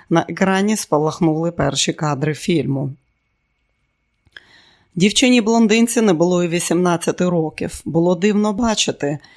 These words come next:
як це юне створення робило в ліжку фелацію, анілінгус та інші сексуальні штуки з величезним безволосим чоловіком. Камера крупним планом показала, як його величезний член входив до неї,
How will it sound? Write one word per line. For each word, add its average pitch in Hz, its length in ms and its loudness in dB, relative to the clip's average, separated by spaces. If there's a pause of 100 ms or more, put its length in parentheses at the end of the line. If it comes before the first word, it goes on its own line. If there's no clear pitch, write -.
(420)
як 175 300 0
це 185 120 4
юне 196 340 4
створення 202 600 0
робило 175 440 0
в 160 60 -8
ліжку 175 420 -2
фелацію, 185 800 0
анілінгус 175 760 0
та - 100 0
інші 190 420 0
сексуальні 160 680 -2
штуки 185 500 -4 (380)
з 160 100 -8
величезним 196 640 0
безволосим 165 680 -2
чоловіком. 165 800 -2 (460)
Камера 214 440 2
крупним 175 440 0
планом 170 420 0
показала, 190 560 -2
як 180 200 -2
його 214 240 -2
величезний 196 640 -2
член 185 360 -2
входив 175 440 -6
до 185 120 -4
неї, 180 380 -2